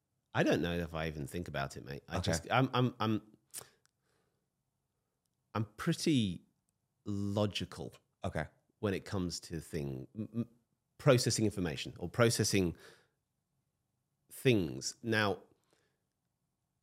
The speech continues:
Speaker 1: if it, if it hurts the person, then no, I don't. And I get, I find myself getting stuck in this feedback loop of
Speaker 2: Mm-hmm.
Speaker 1: going, "Ah, I've just played that over and over and over and over again." And there's the downside of reinforcement learning
Speaker 2: Mm-hmm.
Speaker 1: is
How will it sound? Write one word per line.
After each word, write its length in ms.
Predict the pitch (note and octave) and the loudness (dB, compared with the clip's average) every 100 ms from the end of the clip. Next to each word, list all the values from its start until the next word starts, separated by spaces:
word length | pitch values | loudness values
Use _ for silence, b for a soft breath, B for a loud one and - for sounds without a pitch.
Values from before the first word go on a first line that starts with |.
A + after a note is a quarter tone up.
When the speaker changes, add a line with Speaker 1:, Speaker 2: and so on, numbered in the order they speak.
| _ _ - | _ _ 0
Speaker 1:
if 220 | B2 - | 0 2
it, 240 | A2+ - - | 0 0 -2
if 180 | A2+ - | -2 0
it 140 | A2 | -2
hurts 560 | - - E3 E3+ - - | -2 4 8 8 6 -6
the 100 | F#2 | -6
person, 560 | - E2+ C#2+ - G1+ - _ _ _ _ _ - | -6 -6 -4 -6 -8 -16 _ _ _ _ _ -12
then 300 | G2 F2+ F2+ | -2 0 2
no, 240 | E2+ A#1+ A#1 _ | 0 -4 -10 _
I 60 | - | -8
don't. 420 | D#2 C#2+ A#1 - - _ _ _ - | -4 -4 -6 -14 -20 _ _ _ -6
And 120 | F2 | -2
I 60 | F2+ | 0
get, 260 | F#2+ F2+ - | 2 0 0
I 140 | F#2+ | -4
find 340 | - A2+ G#2+ | 2 4 4
myself 400 | G2 F2+ G2+ E2+ | 4 2 0 0
getting 180 | - D2 | 0 -2
stuck 280 | - E2+ - | -2 -4 -2
in 60 | D#2+ | -2
this 140 | D#2 | -2
feedback 460 | - F2 F2+ - G2+ | -2 2 2 0 0
loop 240 | A2 - | 0 0
of 60 | F#2 | 0
Speaker 2:
Mm-hmm. 60 | F2 | 2
Speaker 1:
going, 180 | E2+ - | 0 -2
"Ah, 280 | G2+ - F3 | -8 -6 -6
I've 60 | - | -6
just 160 | F#2 - | -6 2
played 200 | A#2 G#2 | 4 4
that 120 | E2+ | 4
over 180 | G2+ F2+ | 2 0
and 160 | F2+ | 0
over 200 | G#2+ F#2+ | 2 2
and 100 | F#2 | 0
over 160 | F2+ E2 | 0 -2
and 100 | E2 | -4
over 100 | D#2+ | -4
again." 240 | D#2+ E2 C#2 | -2 -4 -2
And 100 | F#2+ | 0
there's 200 | A2 A2+ | 0 2
the 40 | |
downside 520 | A2 G#2+ A2+ F2+ C#2+ | 4 6 4 2 0
of 100 | C#2+ - b b b b - | -4 -12 b b b b -8
reinforcement 680 | F#2 F#2 F2+ A#2+ G#2+ D#2+ - | 0 0 4 4 4 0 -4
learning 320 | E2+ D2+ C#2 - | -6 -6 -8 -6
Speaker 2:
Mm-hmm. 140 | A#2 G2+ | -2 0
Speaker 1:
is 220 | F2+ | 0